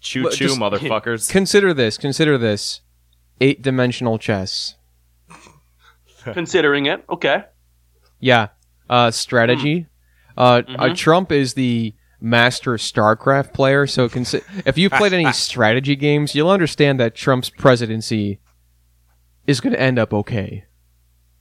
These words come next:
Speaker 3: Oh, yeah, 'cause it, the way I see it, uh, establishment politics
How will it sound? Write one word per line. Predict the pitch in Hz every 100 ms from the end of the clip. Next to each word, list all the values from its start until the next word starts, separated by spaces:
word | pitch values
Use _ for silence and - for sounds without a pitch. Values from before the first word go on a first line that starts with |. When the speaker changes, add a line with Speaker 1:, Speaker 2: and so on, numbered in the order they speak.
| _ _ _ _ _
Speaker 3:
Oh, | 175 226
yeah, | 196 160 110
'cause | 175 170
it, | 180 208 190
the | 180
way | 214
I | 214 208
see | - 208
it, | 196 - -
uh, | 135 131 123 - _ _ _ 156
establishment | 151 - 165 185 202 196 170
politics | - 147 147 135 139 139